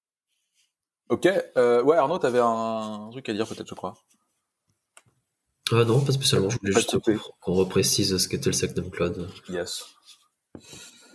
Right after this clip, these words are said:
Speaker 1: Euh, eh ben, on va rester dans la sécu, on va parler de Signal et de WhatsApp.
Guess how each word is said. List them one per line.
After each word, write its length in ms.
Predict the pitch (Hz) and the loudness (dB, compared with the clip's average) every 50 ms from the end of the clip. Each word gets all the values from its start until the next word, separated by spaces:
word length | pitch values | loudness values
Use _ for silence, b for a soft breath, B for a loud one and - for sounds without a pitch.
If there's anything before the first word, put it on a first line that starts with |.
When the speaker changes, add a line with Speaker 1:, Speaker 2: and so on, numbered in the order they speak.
| B B B B B - - | B B B B B -2 2
Speaker 1:
Euh, 960 | 120 120 120 117 117 113 113 113 113 113 113 113 113 113 113 113 117 117 - - - | 4 4 6 6 6 6 6 6 4 4 2 0 -2 -4 -4 -6 -6 -8 -8 -4 0
eh 40 | 123 | 2
ben, 80 | 135 143 | 4 6
on 20 | |
va 80 | 143 143 | 6 4
rester 180 | 156 151 240 | 4 2 0
dans 100 | 233 185 | 0 0
la 60 | 151 | 0
sécu, 320 | 139 - 143 135 - 214 196 | 2 0 -2 -2 -2 -2 0
on 80 | 165 | 2
va 120 | 123 117 117 | 2 4 4
parler 260 | - 131 131 151 165 | 4 4 4 4 2
de 600 | 135 131 120 113 113 110 104 101 98 92 92 92 92 | 2 4 4 6 6 4 4 2 2 0 0 -2 -4
Signal 640 | - - - - 147 143 135 143 151 147 123 - - | -6 -6 -6 -6 -4 0 2 2 4 4 2 0 -2
et 120 | 98 98 | -4 -2
de 120 | 110 131 131 | 0 2 2
WhatsApp. 540 | 107 98 110 107 - - 120 135 - - | 4 4 4 4 4 2 0 0 0 -2